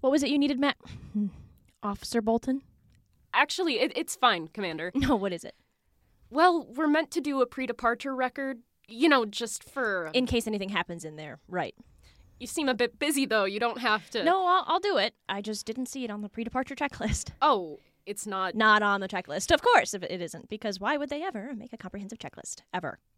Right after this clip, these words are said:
Speaker 2: Commander, you really don't
Speaker 1: No, Officer Bolton. I'm doing it.
Speaker 2: Um,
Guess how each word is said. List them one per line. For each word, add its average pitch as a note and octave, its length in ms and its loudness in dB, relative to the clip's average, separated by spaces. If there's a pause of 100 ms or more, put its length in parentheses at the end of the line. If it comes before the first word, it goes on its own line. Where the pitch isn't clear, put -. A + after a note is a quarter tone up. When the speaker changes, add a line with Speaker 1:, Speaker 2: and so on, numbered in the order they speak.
(160)
Speaker 2:
Commander, A#3+ 540 -2 (160)
you A#3 160 -8
really C4+ 360 -2
don't A3 280 0
Speaker 1:
No, D4 320 6 (320)
Officer G3+ 320 -2
Bolton. F3 380 -4 (1000)
I'm F#3+ 140 -2
doing F#3+ 240 2
it. - 200 -16 (2250)
Speaker 2:
Um, G#3 380 -4